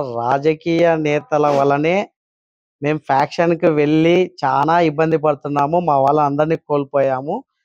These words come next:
దయచేసి ఎవరు ఫ్యాక్షన్ జోలికి పోవద్దని అని కూడా మీ ప్రత్యర్థులు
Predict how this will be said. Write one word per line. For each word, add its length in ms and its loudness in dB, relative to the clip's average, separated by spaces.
దయచేసి 580 0
ఎవరు 300 2
ఫ్యాక్షన్ 420 -2
జోలికి 260 2
పోవద్దని 580 0
అని 140 -2
కూడా 240 2
మీ 220 0
ప్రత్యర్థులు 540 -2